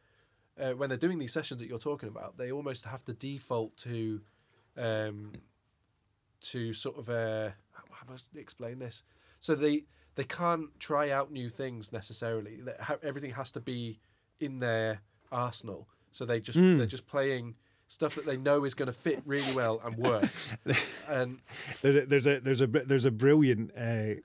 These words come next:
Speaker 2: sorry to interrupt you, there's a brilliant YouTube video.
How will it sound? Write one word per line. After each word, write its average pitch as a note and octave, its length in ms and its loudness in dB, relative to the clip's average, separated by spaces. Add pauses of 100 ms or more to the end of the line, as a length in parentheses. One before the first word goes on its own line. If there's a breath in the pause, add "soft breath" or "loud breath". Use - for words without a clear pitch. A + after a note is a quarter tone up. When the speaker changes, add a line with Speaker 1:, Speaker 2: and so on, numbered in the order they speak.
(160)
Speaker 2:
sorry B2+ 240 0
to B2 100 0
interrupt B2 320 -2
you, A2+ 80 -2
there's A2 220 -2
a A2 40 0
brilliant B2+ 520 4
YouTube B2+ 480 4
video. G#2+ 580 0